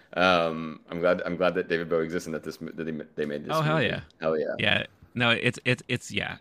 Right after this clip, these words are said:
Speaker 2: it, it's great. So definitely do check it out. Um, great movie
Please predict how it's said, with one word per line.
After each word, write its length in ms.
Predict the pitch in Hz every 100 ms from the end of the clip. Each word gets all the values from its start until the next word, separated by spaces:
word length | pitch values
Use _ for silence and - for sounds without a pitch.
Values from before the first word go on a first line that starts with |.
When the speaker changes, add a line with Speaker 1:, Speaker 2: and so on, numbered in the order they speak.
| -
Speaker 2:
it, 140 | 113 -
it's 160 | 123 -
great. 320 | 101 95 -
So 120 | -
definitely 340 | 113 139 156 135
do 180 | 127
check 260 | 135 123 113
it 100 | 104
out. 240 | 104 101 - - - - -
Um, 320 | 117 117 110 - - _
great 280 | - 160 190
movie 520 | 151 175 127 101 82